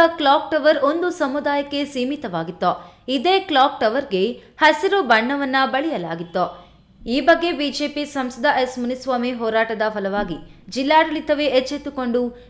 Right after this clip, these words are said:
ಕ್ಲಾಕ್ ಟವರ್‌ಗೆ ರಾಷ್ಟ್ರ ಧ್ವಜದ ಬಣ್ಣವನ್ನ ಬಳಸಿ ರಾಷ್ಟ್ರ ಧ್ವಜವನ್ನು ಹಾರಿಸಿದ್ದರು. ನಂತರ ಜಿಲ್ಲಾಡಳಿತ ವತಿಯಿಂದಲೇ ಗಣರಾಜ್ಯೋತ್ಸವ ಹಾಗೂ ಸ್ವಾತಂತ್ರ್ಯ ದಿನಾಚರಣೆಗೆ ರಾಷ್ಟ್ರ ಧ್ವಜಾರೋಹಣವನ್ನು ಮಾಡುತ್ತಿದ್ದಾರೆ.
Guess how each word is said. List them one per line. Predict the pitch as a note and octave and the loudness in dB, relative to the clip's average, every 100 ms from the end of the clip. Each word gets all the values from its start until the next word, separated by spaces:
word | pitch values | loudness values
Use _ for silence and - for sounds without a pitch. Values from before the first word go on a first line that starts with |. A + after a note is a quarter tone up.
| - | -6
ಕ್ಲಾಕ್ | E4 E4+ F#4+ - | 4 6 6 2
ಟವರ್‌ಗೆ | D#4 D4+ A#3+ D4+ | 4 2 2 -2
ರಾಷ್ಟ್ರ | D4 C4+ C4+ - C#4+ B3 | 2 2 2 -2 -2 -2
ಧ್ವಜದ | A#3+ B3 B3+ B3 | -4 -4 0 2
ಬಣ್ಣವನ್ನ | G#3 A3+ B3+ A#3+ A#3 | 2 -4 -4 -4 -2
ಬಳಸಿ | A3 G#3+ G#3 E4 E4+ | -2 -2 -4 -6 0
ರಾಷ್ಟ್ರ | C4+ B3+ C4 A3+ | 0 -2 -4 -6
ಧ್ವಜವನ್ನು | G#3 G#3+ A3 A3+ A#3 | -4 -6 -4 -4 -4
ಹಾರಿಸಿದ್ದರು. | C4+ E4+ C#4 E3+ F3 D#3 E3+ F3 D#3+ - - _ _ _ _ _ _ _ B3 | -4 -2 -2 -6 -10 -6 -2 0 -2 -4 -20 _ _ _ _ _ _ _ 2
ನಂತರ | D4+ E4+ G4+ G#4+ G#4+ | 2 4 6 4 4
ಜಿಲ್ಲಾಡಳಿತ | D4+ E4+ E4+ E4 E4 | 4 4 4 2 2
ವತಿಯಿಂದಲೇ | D#4 C#4 C#4+ D4 C#4 C#4 D4 | 2 2 -2 -4 0 2 2
ಗಣರಾಜ್ಯೋತ್ಸವ | C4 B3+ B3+ A#3 A#3+ C4+ C4+ A#3 | 0 0 2 0 0 -6 -6 -8
ಹಾಗೂ | G3+ A3 F#3 D3 - - - | -4 -4 -4 -8 -10 -20 -2
ಸ್ವಾತಂತ್ರ್ಯ | D4+ D#4 F4+ E4+ F4 E4+ | 2 4 2 2 4 4
ದಿನಾಚರಣೆಗೆ | A#3+ A#3 A#3 A#3 A3 B3+ C#4+ - - B3 | 2 0 -2 -8 -4 -4 -4 -12 -12 6
ರಾಷ್ಟ್ರ | D4 D#4 - F#4 | 6 6 4 0
ಧ್ವಜಾರೋಹಣವನ್ನು | C#4+ C4+ C#4+ C#4 G#3+ G#3 B3 A#3+ A#3 B3+ | 2 2 2 2 0 0 -2 0 0 0
ಮಾಡುತ್ತಿದ್ದಾರೆ. | D4+ C#4+ F#3 E3+ E3+ E3+ E3+ - - | -2 -6 -6 -4 -2 2 0 -2 -14